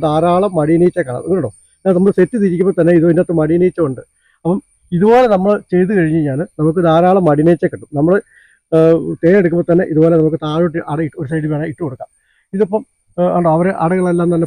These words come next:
പുതുക്കി ക്ലിയർ ആയിട്ട്. മാത്രമല്ല, നമുക്ക് നോ-, തേൻ സീസൺ വരുമ്പോൾ നേരത്തെ തന്നെ നമുക്ക് തേന് എടുത്ത് തുടങ്ങാനും പറ്റും. അപ്പം ഇതിങ്ങനെ ഇതുപോലെ കമ്പി ഇട്ടിട്ടുണ്ട് കേട്ടോ. ഇത് കമ്പി ഇട്ടിട്ടുണ്ട്. കഴിഞ്ഞ വർഷത്തെ തീ-, പൂർത്തീകരിക്കാത്ത ഒരു അടയാണ്. ഇത്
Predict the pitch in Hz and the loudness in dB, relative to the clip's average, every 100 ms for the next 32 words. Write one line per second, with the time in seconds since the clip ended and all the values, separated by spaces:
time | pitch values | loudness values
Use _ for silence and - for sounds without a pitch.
0 | 175 165 180 - 165 160 156 139 147 170 | -2 -4 -4 -8 -2 -2 -2 -4 -4 -2
1 | 202 190 185 190 175 - - 165 185 196 | -2 0 -2 -2 -4 -6 -2 0 0 -2
2 | 208 175 165 170 156 160 190 160 175 143 | -2 0 0 2 0 0 0 0 0 -4
3 | 143 170 143 151 180 - _ _ _ - | -8 -8 -4 -4 -4 -10 _ _ _ -2
4 | 156 156 165 170 165 151 165 180 156 - | 0 2 -2 -2 0 2 2 2 0 -6
5 | - _ _ _ 156 196 202 226 202 214 | -16 _ _ _ -4 -2 0 0 2 2
6 | 196 196 202 - 170 190 202 - 139 127 | 4 2 0 0 0 2 2 0 -8 -8
7 | 127 117 _ _ - 165 165 175 170 151 | -10 -12 _ _ -8 -2 2 2 2 0
8 | 143 156 170 151 156 185 - 151 170 - | -2 0 0 -2 -6 -10 -8 -6 -8 -10
9 | _ _ _ 156 151 190 190 196 175 156 | _ _ _ -8 -4 -2 0 -2 0 0
10 | 135 120 160 - _ | -2 -6 -10 -12 _